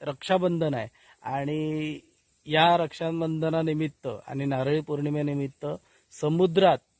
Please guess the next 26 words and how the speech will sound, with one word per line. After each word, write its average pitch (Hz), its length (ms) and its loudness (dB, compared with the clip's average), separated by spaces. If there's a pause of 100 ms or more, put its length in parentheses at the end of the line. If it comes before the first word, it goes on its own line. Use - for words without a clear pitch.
(160)
नारळ 147 400 0
व्हायला 139 280 0
जातो. 127 400 -8
म्हणजे 139 220 -6
सगळे 165 320 0
कोळी 165 320 0
बांधव 156 400 2
जे 147 160 -2
काय 156 200 0
आहेत, 131 220 -2 (460)
अं, 127 540 0
जे 143 80 2
मच्छीमार 147 520 2
आहेत, 107 140 -2 (440)
ते 156 280 2
समुद्राला 151 600 0
नारळ 147 320 2
वाहतात 131 340 0 (420)
आणि 131 500 -4
त्याच्यानंतर 151 880 2
एक 180 240 0 (100)
खेळ 190 260 6
असतो, 127 340 -2
म्हणजे 139 300 -2
नारळ 151 400 4
लढवणे. 160 580 4